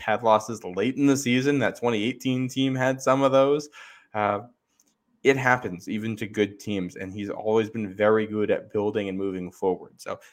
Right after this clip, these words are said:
you know, Bill Belichick's getting older, and I, I think there's questions about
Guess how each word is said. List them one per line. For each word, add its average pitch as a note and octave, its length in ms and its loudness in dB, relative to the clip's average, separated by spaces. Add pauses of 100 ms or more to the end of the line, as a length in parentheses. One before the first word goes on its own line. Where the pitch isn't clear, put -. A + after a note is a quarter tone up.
(440)
you - 80 -6
know, D#3+ 80 -2
Bill D#3 140 8
Belichick's D#3 560 4 (380)
getting C3 240 2
older, G2+ 320 2
and F#2+ 120 -4
I, G2 220 -2
I G2+ 40 -4
think G#2 240 -6
there's G#2+ 200 0
questions B2 600 0
about A2 340 2